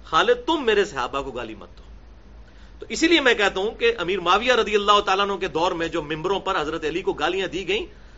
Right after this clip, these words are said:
تو وہ بالکل اسی طریقے سے جرم ہے جس طرح آج اہل تشیع اور رافضی جو ہیں صحابہ کرام کو گالیاں دے رہے ہیں۔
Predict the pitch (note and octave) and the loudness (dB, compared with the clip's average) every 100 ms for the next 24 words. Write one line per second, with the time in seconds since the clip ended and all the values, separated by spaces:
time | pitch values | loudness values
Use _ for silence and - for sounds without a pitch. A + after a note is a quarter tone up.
0 | - - - - D#3 F#3+ D4+ G3 C#4+ D#4 | -20 -20 -16 -10 -2 0 0 0 -4 -2
1 | C#4 B3 E4 E4 D4+ C#4+ A#3 G#3+ B3 G#3 | -2 2 2 4 0 2 4 4 4 4
2 | A3+ G3 A3 A3+ F#3+ A3 G#3+ G#3 A3 A3+ | 0 0 2 2 6 6 6 4 2 2
3 | G3+ G3+ A3 B3+ A3 F3 E3+ G#3+ D4 G#3+ | 0 -2 4 4 6 4 2 2 -2 0
4 | G3 F3+ - - - D#3+ D#3 E3 D3+ D3+ | 2 0 -2 -16 -4 0 2 0 -2 -6
5 | D3 C3+ B2 A2+ F#2+ D#2 - | -6 -6 -6 -8 -14 -16 -18